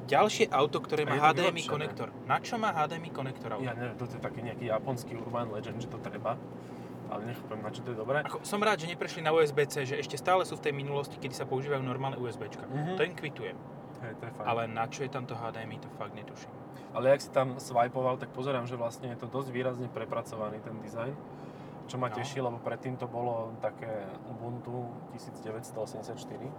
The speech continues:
Speaker 1: G P S to má. Kokoza, kde sa dáva, že mapa taká, taký, že mapa, že navigácia.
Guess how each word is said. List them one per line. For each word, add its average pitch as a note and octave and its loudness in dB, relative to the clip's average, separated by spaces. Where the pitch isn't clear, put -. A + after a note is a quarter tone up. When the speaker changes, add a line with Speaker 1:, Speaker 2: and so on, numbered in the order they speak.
Speaker 1:
G B2 -6
P C#3+ 0
S - -4
to G#2+ -10
má. G2 -4
Kokoza, - -10
kde - -10
sa - -10
dáva, C3 -6
že - -12
mapa G2 -10
taká, - -12
taký, - -10
že - -10
mapa, - -8
že - -10
navigácia. B2 -2